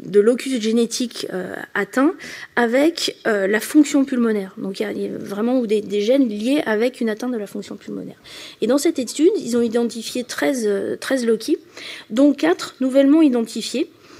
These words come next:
euh, comme, euh, étant en lien avec une atteinte de la fonction pulmonaire. Donc c'est, c'est un petit peu le, le, quelque chose qui, qui pourrait contribuer en,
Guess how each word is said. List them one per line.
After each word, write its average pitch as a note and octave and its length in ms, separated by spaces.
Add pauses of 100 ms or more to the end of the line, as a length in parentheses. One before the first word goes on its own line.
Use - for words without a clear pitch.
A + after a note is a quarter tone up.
(360)
euh, F#3+ 880
comme, C4+ 260
euh, G#3+ 280
étant C4 360
en A3+ 40
lien A#3+ 280
avec B3+ 360
une A#3+ 120
atteinte C4 260
de B3+ 40
la G#3+ 120
fonction A3 340
pulmonaire. G#3+ 560
Donc A3 160
c'est, G#3+ 160 (400)
c'est G#3+ 60
un G3+ 40
petit - 180
peu C4 140
le, A#3+ 140
le, G3 440 (640)
quelque A3 240
chose C4+ 180
qui, A3 160
qui - 160
pourrait B3 320 (480)
contribuer B3+ 580
en, A3 120